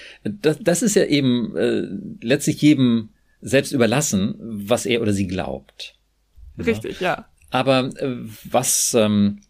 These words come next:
Speaker 1: kann man so an, an Bildern, Ideen entwickeln, äh, wenn man eben sich diese Berichte und, und diese Untersuchungen anschaut? Und dann würde ich schon sagen,
Speaker 2: Mhm.
Speaker 1: das sieht schon irgendwie so aus, gibt eine Menge Hinweise darauf,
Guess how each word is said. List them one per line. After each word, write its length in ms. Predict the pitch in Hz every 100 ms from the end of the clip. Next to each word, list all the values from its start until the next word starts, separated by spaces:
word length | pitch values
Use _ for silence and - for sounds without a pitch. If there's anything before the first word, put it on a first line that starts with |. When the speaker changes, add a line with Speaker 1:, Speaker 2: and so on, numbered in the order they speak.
| _ _ -
Speaker 1:
kann 140 | 131
man 140 | 123 107
so 400 | 113 113 113 - _ -
an, 260 | 101 110
an 240 | 104 98 95
Bildern, 380 | 120 185 107
Ideen 560 | 107 110 110 139 170 113
entwickeln, 680 | 110 104 101 - 92 107 - - -
äh, 160 | 117 107
wenn 180 | 123 123
man 180 | 120
eben 200 | 120 117
sich 120 | 107 -
diese 460 | 110 101 98 101 - _
Berichte 520 | - 101 123 - - 92
und, 240 | 101 95
und 200 | 107 101
diese 420 | 90 90 87 90
Untersuchungen 520 | - 104 95 151 110
anschaut? 800 | 92 156 175 - 76 - - - _ _ _ _ _ _ _ _
Und 200 | 113 107
dann 140 | 113
würde 160 | 117 160
ich 80 | -
schon 180 | 196 277
sagen, 280 | 92 101 233
Speaker 2:
Mhm. 40 |
Speaker 1:
das 160 | - -
sieht 400 | 107 104 165 190
schon 480 | - - 127 127 117
irgendwie 600 | 131 131 113 101 117 101 -
so 200 | 104 101
aus, 340 | 160 120 104
gibt 140 | - -
eine 60 | 113
Menge 180 | 107
Hinweise 400 | 117 165 90 98
darauf, 420 | 101 90 87 110